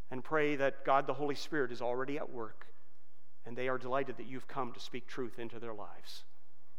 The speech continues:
Again, not everybody responds that way, but come the right way and speak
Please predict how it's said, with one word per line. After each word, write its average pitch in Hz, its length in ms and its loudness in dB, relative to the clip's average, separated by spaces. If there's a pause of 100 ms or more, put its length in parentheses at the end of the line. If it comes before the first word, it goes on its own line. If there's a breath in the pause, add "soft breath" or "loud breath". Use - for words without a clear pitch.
Again, 131 420 4
not 151 160 6
everybody 147 360 2
responds 139 480 0
that 147 160 0
way, 151 200 -2 (800 loud breath)
but 127 160 0
come 160 340 2
the 160 100 2
right 147 320 4
way 143 260 2
and 127 100 0
speak - 560 0